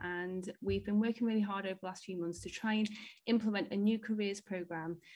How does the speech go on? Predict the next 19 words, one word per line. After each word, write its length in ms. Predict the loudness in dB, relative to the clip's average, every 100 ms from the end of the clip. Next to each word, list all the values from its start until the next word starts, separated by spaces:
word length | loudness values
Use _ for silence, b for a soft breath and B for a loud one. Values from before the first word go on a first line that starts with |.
| b b 0
for 120 | 2
all 260 | 4 4 4
pupils 400 | 0 -4 -4 -4
in 80 |
the 80 | -4
school. 400 | -4 -6 -4 -4
We've 280 | -2 -4 -2
been 200 | 2 6
really 220 | 6 6
good 300 | 4 0 0
previously 760 | 0 0 0 -4 -4 0 0 0
at 160 | -4 -6
kind 200 | -8 -6
of 80 |
focusing 480 | -4 -6 -6 -6 -4
on 320 | -2 -2 -4 -8
Key 200 | -6 -6
Stage, 640 | -6 -6 -4 -6 -8 -14 b b b
uh, 220 | -4 -2